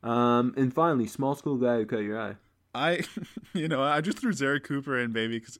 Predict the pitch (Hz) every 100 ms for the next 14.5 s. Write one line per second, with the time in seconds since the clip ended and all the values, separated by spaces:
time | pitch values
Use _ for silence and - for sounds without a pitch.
0 | 147 202 175 165 220 - - 190 180 170
1 | 165 165 - - _ - - - - 143
2 | 156 156 139 131 120 123 120 - _ _
3 | _ _ - 117 170 - 151 147 135 117
4 | 123 120 123 104 104 107 107 104 - _
5 | _ - 110 107 104 101 76 113 113 92
6 | 92 92 143 147 156 - - 175 - -
7 | - 175 170 170 170 160 - 147 120 139
8 | 151 147 131 151 156 156 139 135 135 117
9 | 113 113 110 - 104 107 104 104 110 -
10 | 73 - 160 165 - 170 339 392 190 170
11 | 175 190 - - 160 139 123 120 - 117
12 | 110 110 104 - _ _ _ _ _ _
13 | _ - 135 151 131 107 85 - - -
14 | 123 165 165 160